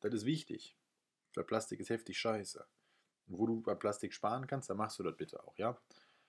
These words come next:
Ich merk schon, das ist ein richtiger, richtig, richtig angenehmer Podcast zu hören, ne? Du machst jetzt das, dann machst du das und das. Und wenn nicht, dann, dann kommst du in die Hölle.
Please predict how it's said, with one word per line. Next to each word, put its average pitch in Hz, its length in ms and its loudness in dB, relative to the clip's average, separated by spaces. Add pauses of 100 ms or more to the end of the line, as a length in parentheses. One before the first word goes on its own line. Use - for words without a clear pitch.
(600)
Ich 110 100 -2
merk 135 160 6
schon, 95 80 0
das 85 60 -4
ist - 40 -6
ein 104 60 2
richtiger, 104 500 4
richtig, - 260 -4
richtig - 440 2
angenehmer 95 420 8
Podcast - 420 0
zu - 120 -12
hören, - 120 -2
ne? - 60 2
Du - 80 2
machst 80 220 6
jetzt - 160 2
das, 135 160 8
dann 78 140 4
machst 76 200 0
du 85 60 2
das 117 240 4
und - 180 -8
das. - 220 -4
Und - 160 -12
wenn 87 80 0
nicht, 135 240 0
dann, 92 200 0
dann 95 140 -2
kommst 98 300 -2
du - 20 -2
in 87 60 -4
die 85 100 0
Hölle. 67 240 0